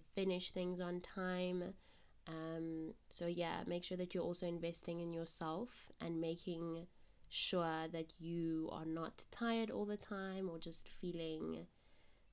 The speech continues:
fatigued because you're not taking care of yourself. You need to rest. You need to rest. You need to eat things that are going to fuel your body. You need to consume things on your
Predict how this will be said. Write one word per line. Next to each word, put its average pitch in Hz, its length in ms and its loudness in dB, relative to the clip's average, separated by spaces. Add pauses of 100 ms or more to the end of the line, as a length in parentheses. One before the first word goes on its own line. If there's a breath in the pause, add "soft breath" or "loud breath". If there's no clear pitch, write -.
(100)
fatigued 190 920 0 (140)
because 175 460 0
you're 170 100 4
not 165 180 -2
taking 170 380 -4
care 170 280 -2
of 175 100 -4
yourself. 185 640 -2
You 180 80 -2
need 190 240 6
to 185 120 0
rest. - 600 -6
You 165 100 -4
need 160 220 -2
to 170 140 -6
rest. 160 380 -6
You 165 100 -4
need 160 220 -4
to - 140 -6 (120)
eat 180 200 -4
things 190 380 0
that 165 140 -4
are 160 80 -2
going 160 240 -2
to - 120 -8
fuel 165 320 -4
your 165 120 -2
body. 180 500 2 (400 loud breath)
You 185 100 2
need 190 200 6
to - 80 -4
consume 247 640 2
things 202 520 2
on 170 140 -2
your 165 320 -2